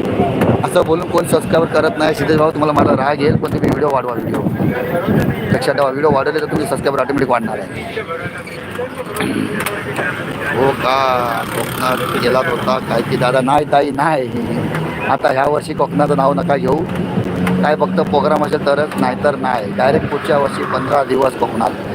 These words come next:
आता कोकणात जाणार आहे मी, नोव्हेंबरमध्ये जाणार आहे. नोव्हेंबरमध्ये सुट्टी मला पाच दिवस एन्जॉय आहे. रत्नागिरी जाणार आहे, रत्नागिरीला. रत्नागिरीला जाणार आहे ताई, पाच दिवस मजा करायला मित्रांबरोबर.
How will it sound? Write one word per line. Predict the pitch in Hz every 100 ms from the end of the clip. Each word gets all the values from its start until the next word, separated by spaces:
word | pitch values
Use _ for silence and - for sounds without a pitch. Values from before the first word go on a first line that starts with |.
| -
आता | - 185
कोकणात | 175 170 170
जाणार | 156 170 170
आहे |
मी, | 165
नोव्हेंबरमध्ये | 147 143 147 147 139
जाणार | 131 123
आहे. | 120
नोव्हेंबरमध्ये | 120 123 120 117 110
सुट्टी | - 139 156 160
मला | 147 143 143
पाच | 135 131 131
दिवस | 139 139 -
एन्जॉय | 123 127 123
आहे. | 107 - - - - - - - -
रत्नागिरी | 135 151
जाणार | 143 139 131
आहे, |
रत्नागिरीला. | 120 120 123 113 113 110 95 - - - - - - 120
रत्नागिरीला | 117 139 135 139
जाणार | 135 135
आहे | 135
ताई, | 131 131
पाच | 127 127
दिवस | 127 127 113
मजा | 120 120
करायला | 120 113 113
मित्रांबरोबर. | 110 107 117 113 110 104 101